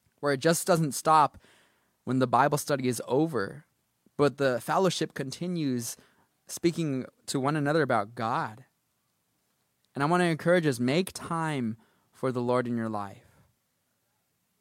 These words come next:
Sometimes we get, we put other things in the way. Even our families at time get placed before the Lord.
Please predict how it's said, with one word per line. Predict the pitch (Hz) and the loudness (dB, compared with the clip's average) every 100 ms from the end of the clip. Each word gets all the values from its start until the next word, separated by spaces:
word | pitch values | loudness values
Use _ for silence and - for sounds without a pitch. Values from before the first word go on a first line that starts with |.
| _ _ | _ _
Sometimes | - 180 180 165 156 | -2 2 2 2 0
we | 151 | -2
get, | 143 - _ _ _ _ _ _ _ _ _ _ _ _ _ _ _ _ 143 | -4 -10 _ _ _ _ _ _ _ _ _ _ _ _ _ _ _ _ -2
we | |
put | 143 180 - | 2 2 4
other | 156 | 2
things | 151 156 151 | 2 0 -2
in | 147 | -2
the | 139 | -2
way. | 131 131 120 - _ _ _ _ _ _ _ - | 2 2 2 -2 _ _ _ _ _ _ _ -4
Even | 151 170 | 0 2
our | 151 | 0
families | 156 156 170 156 | -2 0 0 0
at | 131 98 | 0 -2
time | 127 113 98 98 127 - _ _ _ _ _ _ _ _ _ - | -4 -6 -6 -10 -14 -18 _ _ _ _ _ _ _ _ _ -6
get | 135 - | -6 -2
placed | 143 131 135 | -4 -2 -6
before | 120 127 | -2 -2
the | 120 | -2
Lord. | 113 110 107 131 | -4 -4 -6 -10